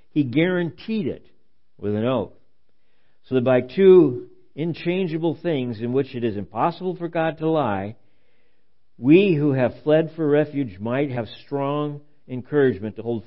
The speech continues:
fast to the hope set before us. We have this as a sure and steadfast anchor of the soul, a hope that enters into the inner place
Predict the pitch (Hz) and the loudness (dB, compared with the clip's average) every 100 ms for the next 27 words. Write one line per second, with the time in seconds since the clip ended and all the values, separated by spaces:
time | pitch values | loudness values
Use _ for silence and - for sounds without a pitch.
0 | - 113 110 - 107 95 104 123 - - | -4 -4 -6 -12 -14 -12 -6 -6 -8 -16
1 | 123 - 113 110 98 85 - - - - | -16 -16 -10 -4 -4 -6 -20 -20 -20 -20
2 | - - - 143 151 151 170 151 170 185 | -20 -20 -12 0 2 4 4 2 0 0
3 | 139 107 107 - 156 156 160 143 107 - | -6 -6 -8 -6 -2 0 0 -2 -6 -12
4 | - 139 135 147 139 - 135 143 156 160 | -6 -6 -6 -6 -6 -6 -10 -8 -6 -6
5 | 139 120 123 - - 135 107 90 - - | -6 -6 -8 -10 -4 -2 0 -4 -10 -20
6 | - - 90 131 175 151 135 156 165 165 | -20 -12 -10 -4 -4 -2 -4 -6 -6 -6
7 | 139 151 135 113 127 151 147 147 - 147 | -6 -10 -10 -8 -8 -6 -6 -8 -6 -2
8 | 139 127 - | -2 -4 -14